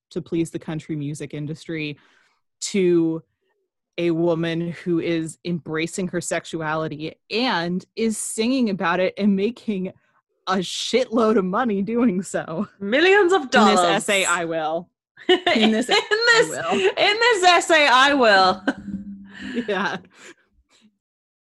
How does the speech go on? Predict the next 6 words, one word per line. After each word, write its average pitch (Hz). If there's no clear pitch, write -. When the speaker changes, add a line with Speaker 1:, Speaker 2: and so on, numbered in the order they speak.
Speaker 1:
So 202
let's, 190
let's 196
talk 208
about, 220
um, 170